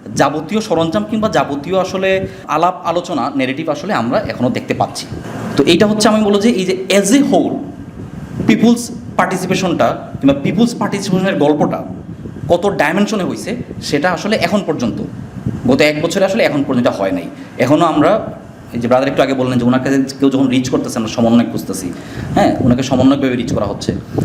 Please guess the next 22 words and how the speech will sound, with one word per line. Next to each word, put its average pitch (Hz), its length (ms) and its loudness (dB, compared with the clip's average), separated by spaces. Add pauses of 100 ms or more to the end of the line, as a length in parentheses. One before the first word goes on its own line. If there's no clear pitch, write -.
(280)
So 156 60 4
আমরা 180 280 2
আসলে 220 200 -2
basically 208 280 -4
সমন্বয় 160 320 0
খুঁজতেছি। 95 420 -6
আমি 123 140 2
যদি 143 100 6
অন্যায় 170 180 2
বলি, 220 100 0
আমি 214 80 -2
আসলে 208 120 -2
লিডার 135 220 2
খুঁজতেছি। - 400 -8 (1400)
কিন্তু 196 400 4 (800)
কয়েকটা 214 280 4
জেলাতে 233 280 4
যখন 220 180 4
আমি 214 420 0
ইন্টারভিউটা 196 380 0
নিতে 160 240 0
যাই, 123 200 2